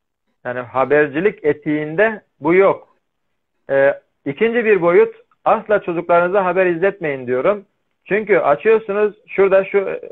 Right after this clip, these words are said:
gasp yapıldı, şurada şu çalındı, şurada şu öldürüldü, kadın cinayeti, erkek, e, işte zulmü derken, e, banka soygunu. Ya arkadaş,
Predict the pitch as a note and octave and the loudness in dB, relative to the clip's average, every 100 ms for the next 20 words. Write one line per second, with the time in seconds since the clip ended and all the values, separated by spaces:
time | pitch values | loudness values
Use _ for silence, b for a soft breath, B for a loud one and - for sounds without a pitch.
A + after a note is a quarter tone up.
0 | - C3+ D3 D#3 - C#3 C3+ C#3 D3+ F#3+ | -18 -2 0 0 0 -4 -2 -4 -4 -6
1 | F3 F3 F3 F3 F#3+ E3 C#3+ C#3 C#3+ F#3 | -4 0 0 0 -4 0 0 0 -4 -4
2 | - F3 E3+ E3 F3 F3+ D3 C3+ C3+ C3 | -4 -2 0 0 0 0 2 0 0 -2
3 | C3+ F#3+ G3 b b b b _ D#3 E3 | 2 2 0 b b b b _ 0 2
4 | G3 F3 D3 C#3+ C#3 C#3 F#3+ E3+ D#3+ F#3+ | 0 -2 0 2 2 2 4 4 4 2
5 | F#3+ F3+ - C3+ C3 C3 C3 - - B2 | 0 -2 -12 -6 -2 0 -2 -4 -12 -4
6 | D3 C3+ C#3+ G3 F3 G3+ G#3+ - _ _ | -2 0 2 2 2 0 0 -4 _ _
7 | _ _ - D#3+ G3 F#3+ G3+ G3 F3 D3 | _ _ -2 2 2 2 0 0 -4 -6
8 | C#3 B2 F#3 G#3 F3 E3 D#3 C#3+ C3+ D3 | -4 0 0 0 -2 -4 -2 -2 -2 0
9 | G3 G#3+ G3 _ _ _ _ _ C#3 F3 | 0 0 -2 _ _ _ _ _ 0 0
10 | E3 D3 G3+ G#3+ | 2 0 0 0